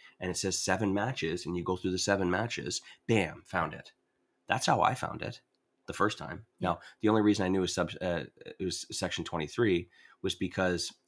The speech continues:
Speaker 1: I happened to type in entry 'cause I wanted to find it faster for this guy. Now I know it's twenty-three, so, like, I just hap-,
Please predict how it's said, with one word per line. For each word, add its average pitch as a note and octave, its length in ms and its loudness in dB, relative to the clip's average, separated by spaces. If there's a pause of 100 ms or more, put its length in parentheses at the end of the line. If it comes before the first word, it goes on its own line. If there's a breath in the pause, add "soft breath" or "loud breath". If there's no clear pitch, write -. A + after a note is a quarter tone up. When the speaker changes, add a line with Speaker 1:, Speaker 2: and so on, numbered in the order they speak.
Speaker 1:
I F#2+ 40 -4
happened F#2 340 2
to F2+ 40 0
type F2 260 -4
in E2+ 180 -4
entry G#2+ 340 0
'cause F2 120 -8
I E2 40 -2
wanted E2 200 -4
to D#2 60 -8
find D#2+ 200 -6
it A1 100 -14
faster - 540 0
for D#2+ 100 -10
this B1 120 -10
guy. - 200 -14 (920)
Now F#2+ 240 8
I F#2+ 60 4
know F#2 140 2
it's - 100 -4
twenty-three, E2+ 560 2
so, E2 160 -2
like, D#2+ 180 -2
I D#2 80 -2
just D2+ 220 -6
hap-, - 240 -2